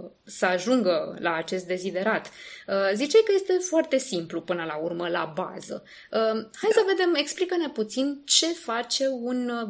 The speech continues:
Speaker 1: brand strategist. Cum, mă rog,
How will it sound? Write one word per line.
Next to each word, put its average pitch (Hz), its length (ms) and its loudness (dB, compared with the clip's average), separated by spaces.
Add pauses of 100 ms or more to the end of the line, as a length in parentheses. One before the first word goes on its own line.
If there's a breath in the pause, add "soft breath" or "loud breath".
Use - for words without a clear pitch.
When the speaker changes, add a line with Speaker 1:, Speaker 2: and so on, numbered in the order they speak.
Speaker 1:
brand 220 380 -2
strategist. - 920 -6 (720 soft breath)
Cum, 349 200 0 (300)
mă 240 140 4
rog, - 260 2